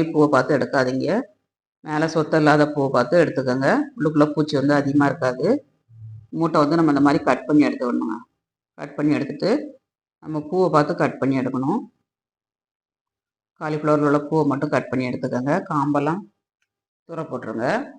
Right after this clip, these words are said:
வீட்டுக்கு யாரும் கெஸ்ட் வந்திருந்தாங்கன்னா இந்த மாதிரி சட்டுன்னு செஞ்சு கொடுத்துடலாங்க. அஞ்சே நிமிஷத்துல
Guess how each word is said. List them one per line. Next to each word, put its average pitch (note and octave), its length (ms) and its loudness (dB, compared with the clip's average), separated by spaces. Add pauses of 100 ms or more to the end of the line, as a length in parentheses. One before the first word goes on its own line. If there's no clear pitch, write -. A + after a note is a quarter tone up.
(120)
வீட்டுக்கு D#3 300 -2
யாரும் D#3+ 220 2
கெஸ்ட் D#3 240 -2
வந்திருந்தாங்கன்னா C#3+ 540 2
இந்த E3 140 0
மாதிரி D3+ 200 2
சட்டுன்னு C#3+ 340 -2
செஞ்சு C3 220 -4
கொடுத்துடலாங்க. C3 480 -6 (880)
அஞ்சே D3+ 260 -4
நிமிஷத்துல E3 300 -2